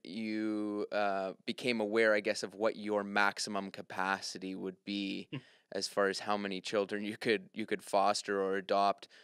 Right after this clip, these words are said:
Speaker 1: Wh-, what, what is that, do you think, and, or what is it for you?
Speaker 2: Well, I told you we've had as many as eleven at the same time,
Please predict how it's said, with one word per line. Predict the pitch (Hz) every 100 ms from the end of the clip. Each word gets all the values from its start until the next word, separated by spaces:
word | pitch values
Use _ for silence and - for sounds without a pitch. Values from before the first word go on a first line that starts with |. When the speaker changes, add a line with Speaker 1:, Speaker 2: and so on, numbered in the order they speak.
| _ _ _ -
Speaker 1:
Wh-, | 131 -
what, | 123 127 139
what | 123 127
is | 117 120
that, | 120 101 101
do |
you | 98
think, | - 92 92
and, | 92 101 -
or | 104
what | 101 101
is | 98
it | -
for | 95
you? | 95 95
Speaker 2:
Well, | 120
I | 127
told | 123 151 151
you | 123
we've | 120
had | 123
as | 110
many | 117
as | 113
eleven | 101 107 117 117 117
at |
the | 101
same | 110 107
time, | - 107 101 98